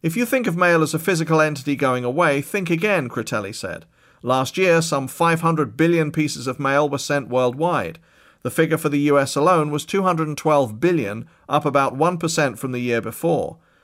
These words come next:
Traditional letters, bills, and circulars have been joined by D V Ds, C Ds, pharmaceuticals, credit cards, and absentee ballots, to cite just a few of its forms.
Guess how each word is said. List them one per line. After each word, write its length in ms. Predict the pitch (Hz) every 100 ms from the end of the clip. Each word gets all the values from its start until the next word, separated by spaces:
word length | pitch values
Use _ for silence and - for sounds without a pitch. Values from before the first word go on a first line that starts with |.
| _
Traditional 480 | 131 131 156 151 135
letters, 420 | 151 160 160 135
bills, 400 | 110 151 147 131
and 120 | 131
circulars 680 | - 202 208 160 127 135 - _ _
have 100 | 151
been 180 | 170 165
joined 320 | 175 175 160
by 180 | 139 139
D 180 | 135 123
V 100 | 120
Ds, 480 | 151 170 170 160 -
C 300 | - 135 131
Ds, 400 | 170 165 156 - _ -
pharmaceuticals, 880 | 143 131 - 170 165 147 143 135 - _
credit 340 | - 190 147 -
cards, 360 | 143 143 - - _ _
and 120 | 139
absentee 540 | - 165 - 147 143 139
ballots, 520 | 151 175 147 131 -
to 100 | 156
cite 300 | - 175 -
just 200 | 160 -
a 40 |
few 240 | - 208 202
of 120 | 120
its 140 | 101
forms. 520 | - 117 92 95 -